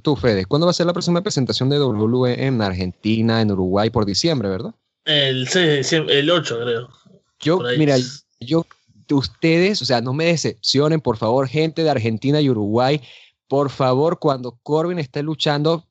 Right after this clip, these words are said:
Speaker 1: si es que va, va, porque ahorita capaz va a SmackDown, ¿no? Y yo estoy a-, aquí haciendo el ridículo. Si llega a ir Baron Corbin, ustedes prométanme que le van a cantar Guachimán.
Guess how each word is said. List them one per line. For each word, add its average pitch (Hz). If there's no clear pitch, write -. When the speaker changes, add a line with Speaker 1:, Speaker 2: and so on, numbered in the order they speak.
Speaker 1:
si -
es 113
que 127
va, 107
va, 123
porque 98
ahorita 98
capaz 101
va 107
a 107
SmackDown, 107
¿no? 113
Y 90
yo 92
estoy 95
a-, 95
aquí 90
haciendo 95
el 98
ridículo. 92
Si 135
llega 196
a 180
ir 180
Baron 165
Corbin, 143
ustedes 131
prométanme 123
que 113
le 110
van 117
a 127
cantar 110
Guachimán. 95